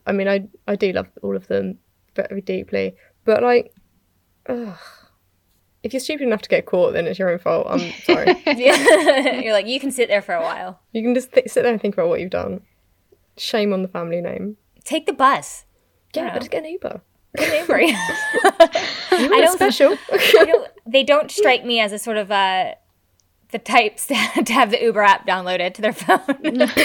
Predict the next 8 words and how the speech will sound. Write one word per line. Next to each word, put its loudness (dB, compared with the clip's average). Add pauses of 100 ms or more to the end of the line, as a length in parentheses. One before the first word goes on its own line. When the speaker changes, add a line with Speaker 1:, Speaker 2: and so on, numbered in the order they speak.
(2000)
Speaker 2:
<laughs> -14
Come -6
on, 0
Atlanta, -2
what -4
would -8
you -6
do? 0